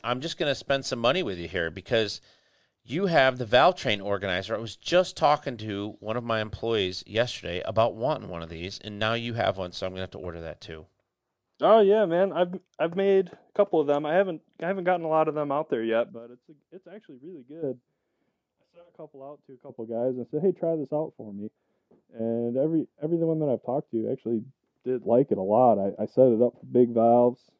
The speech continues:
Speaker 2: big springs, big, you know, trying to set it up for big stuff. So, you know, you
Speaker 1: Well,
Speaker 2: can use
Speaker 1: let
Speaker 2: it
Speaker 1: me
Speaker 2: for
Speaker 1: tell
Speaker 2: just
Speaker 1: you what
Speaker 2: about
Speaker 1: hap-
Speaker 2: anything. I, I actually have a, another, another version of it that I use for, you know, pretty much anything four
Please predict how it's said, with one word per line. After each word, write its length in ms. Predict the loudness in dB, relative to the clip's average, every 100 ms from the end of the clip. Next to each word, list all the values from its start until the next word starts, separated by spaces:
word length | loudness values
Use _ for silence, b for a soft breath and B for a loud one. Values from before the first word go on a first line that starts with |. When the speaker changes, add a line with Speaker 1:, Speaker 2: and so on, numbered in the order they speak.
| _ _ _
Speaker 2:
big 180 | -12 -12
springs, 580 | _ -4 0 2 2 0 _
big, 280 | -4 0 0 -2 -14 -6
you 100 | -4
know, 220 | -2 -4
trying 220 | 2 2 2
to 20 | 0
set 160 | 2
it 80 | 2
up 120 | 0 -2
for 100 | -4
big 280 | 0 0
stuff. 340 | 0 -4 -2 -2 -4
So, 260 | -6 -6 -8 _ _ _ _ _ _ _ _
you 80 | -12
know, 260 | -8 -6 -8 _ _ _ _
you 80 | -8
Speaker 1:
Well, 60 | -6
Speaker 2:
can 120 | -6
use 60 | 0
Speaker 1:
let 100 | 0
Speaker 2:
it 20 |
Speaker 1:
me 80 | 2
Speaker 2:
for 60 | 2
Speaker 1:
tell 100 | 4
Speaker 2:
just 60 | 4
Speaker 1:
you 80 |
what 80 | 6
Speaker 2:
about 140 | 6 6
Speaker 1:
hap- 120 | 4
Speaker 2:
anything. 420 | 2 2 -2 2
I, 60 | 4 8
I 160 | 8
actually 280 | 6 2 2
have 180 | 4 4
a, 120 | 2 -2 -6
another, 300 | 2 2 2
another 300 | 0 0 0 -2 _
version 300 | -20 -20 _ -20
of 80 | -20
it 140 | -20 _ _ _ _ _
that 140 | -20 -20
I 40 | -20 _
use 100 | -20 _
for, 80 | _ -20 _ _ _ _ _ _ _ _ _
you 80 | -20
know, 120 | -16
pretty 180 | -6 -6 -8
much 120 | -20 _
anything 320 | -20 -20 -20 -20
four 160 | -20